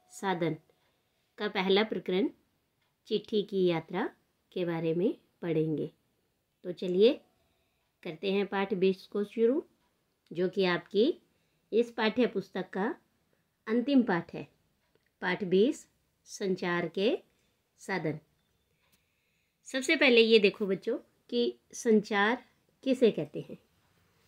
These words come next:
तो संचार का अर्थ होता है कि कोई भी सूचना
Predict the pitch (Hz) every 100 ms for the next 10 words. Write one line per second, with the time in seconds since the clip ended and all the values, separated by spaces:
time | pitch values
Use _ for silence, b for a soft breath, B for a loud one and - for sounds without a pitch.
0 | _ _ _ 220 - 220 208 220 262 277
1 | 254 196 185 180 170 175 180 233 - _
2 | _ _ _ _ _ _ 247 247 254 -
3 | _ _ _ _ 247 285 302 320 311 233
4 | - 190 170